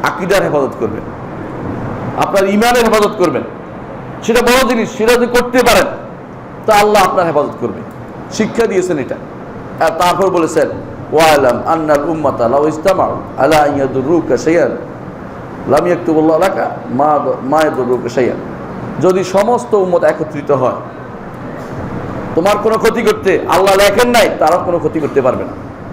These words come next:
আর সমস্ত উম্মত একত্রিত হলে তোমার উপকার করতে চায়, আল্লাহ লেখেন নাই, তো তোমার উপকার করতে পারবে না, কোনো উপকার করতে পারবে না। এই শিক্ষা না থাকার কারণে আজ আমরা পদে পদে ঈমান হারা হচ্ছি,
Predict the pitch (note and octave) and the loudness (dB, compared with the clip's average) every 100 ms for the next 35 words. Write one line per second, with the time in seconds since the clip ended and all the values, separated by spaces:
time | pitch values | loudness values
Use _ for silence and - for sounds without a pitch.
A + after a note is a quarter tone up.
0 | - - - - B3 D4+ D4+ C#4 C4+ C4+ | -12 -8 -6 0 2 2 2 0 2 2
1 | G#3+ A3+ A#3 A3 G#3+ A3 G#3 G3 F3 - | 2 2 0 0 0 4 4 4 2 -2
2 | - - - - - F#3 G3 F3+ E3 F#3+ | -10 -14 -14 -12 0 4 4 4 2 2
3 | A3+ A3 G#3+ - F#3 F3+ E3+ E3+ E3 F3 | 2 2 0 0 2 2 4 4 2 2
4 | F3+ D3+ E3+ F#3 E3+ D3 B2 A#2+ A#2 B2 | 0 0 0 0 0 0 0 -2 -2 0
5 | A2 F#2+ - - - - - - - - | 0 -2 -8 -10 -12 -12 -12 -12 -10 -8
6 | - - - - - - - - - - | -8 -8 -6 -8 -8 -6 -6 -4 -2 0
7 | G#3 A3 G#3 A#3 G#3 A#3 G3+ E3 C#3 G#2 | 2 2 4 2 2 2 4 4 2 0
8 | - - - - - - - - A#3+ D#4+ | -6 -12 -12 -12 -14 -14 -14 -2 2 4
9 | D#4 D4+ D4+ - C#4+ B3+ B3 A#3+ A#3 A3 | 4 2 0 2 4 6 4 4 4 4
10 | A3 G3 G3 F3+ E3 C#3+ E3+ F3 D#3 - | 4 6 6 6 6 4 4 6 4 4
11 | - - - - - - - F#3+ G3 G3+ | -4 -10 -14 -16 -16 -16 -8 0 2 4
12 | G3 F3+ F3 E3+ G3 B3 C#4 - - - | 2 4 2 4 6 6 4 -2 -10 -14
13 | - - - F#3 G3 G3 A3 G3 E3 C3+ | -16 -16 -12 -4 0 2 2 2 2 2
14 | A#2+ - | 0 -6